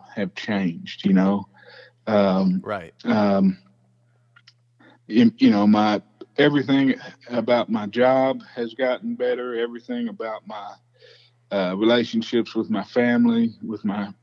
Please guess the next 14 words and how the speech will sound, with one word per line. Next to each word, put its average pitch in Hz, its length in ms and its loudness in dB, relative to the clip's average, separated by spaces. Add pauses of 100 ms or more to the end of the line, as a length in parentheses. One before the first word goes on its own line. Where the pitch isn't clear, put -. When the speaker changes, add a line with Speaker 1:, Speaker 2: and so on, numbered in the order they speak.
(100)
Speaker 1:
friends, 117 680 2
you 117 100 2
know, 110 120 2
I 110 100 2
mean, 123 300 4 (800)
um, 107 840 -2 (400)
I, 104 200 -6
I 117 100 -2
can't 139 320 4
describe 131 640 2
how 120 200 -4
much 117 320 -6
different 113 420 -8 (340)
this, 107 300 -10